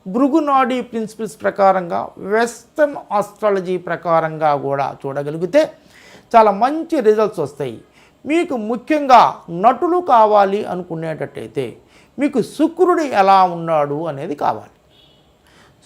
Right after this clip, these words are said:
శుక్ర ప్రభావం చాలా చాలా ముఖ్యము. శుక్రుడికి ఆ జాతకంలో శుక్రుడు ఎలాంటి స్థానంలో ఉన్నాడు, స్వస్థానంలో ఉన్నాడా,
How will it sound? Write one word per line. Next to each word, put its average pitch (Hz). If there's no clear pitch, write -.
శుక్ర 359
ప్రభావం 247
చాలా 185
చాలా 175
ముఖ్యము. 139
శుక్రుడికి 320
ఆ 240
జాతకంలో 269
శుక్రుడు 320
ఎలాంటి 233
స్థానంలో 214
ఉన్నాడు, 139
స్వస్థానంలో 202
ఉన్నాడా, 190